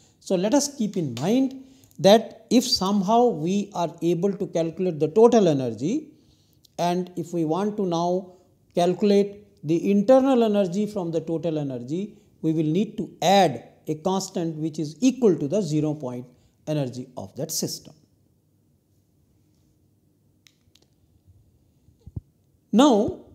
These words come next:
let us start talking about what is meaning by configuration and what is the meaning by weight of a configuration.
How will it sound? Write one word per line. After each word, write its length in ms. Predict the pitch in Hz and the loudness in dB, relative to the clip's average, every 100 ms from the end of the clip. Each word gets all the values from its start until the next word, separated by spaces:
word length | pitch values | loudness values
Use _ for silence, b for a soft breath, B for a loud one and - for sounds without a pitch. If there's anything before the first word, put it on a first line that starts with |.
| - _ _ _ _ - _ _ _ _ _ _ _ _ - | -20 _ _ _ _ -20 _ _ _ _ _ _ _ _ 2
let 200 | 202 269 | 4 8
us 160 | 330 | 8
start 720 | - - - - 208 247 247 | 8 8 4 4 2 2 -2
talking 400 | 208 170 - 214 | -4 -4 -2 -2
about 400 | 170 143 120 170 - 123 | -2 -2 -4 -6 -10 -16
what 280 | 127 226 302 | -12 -2 4
is 600 | 311 - - - - _ _ _ | 4 2 -8 -12 -20 _ _ _
meaning 600 | 170 165 208 233 247 226 | -6 0 2 2 0 0
by 240 | 160 170 180 - | -2 -2 -4 -8
configuration 920 | 135 143 175 160 160 160 190 180 180 | -8 -8 -8 -6 -4 -6 -8 -12 -12
and 160 | 131 117 | -12 -12
what 160 | 143 185 | -10 -10
is 160 | 160 | -8
the 60 | 139 | -8
meaning 420 | 123 139 165 165 | -8 -8 -8 -8
by 180 | 139 127 123 | -10 -8 -6
weight 220 | 269 262 | -6 -6
of 160 | 131 | -10
a 60 | 110 | -14
configuration. 760 | - 80 92 - - - _ | -16 -20 -20 -20 -20 -20 _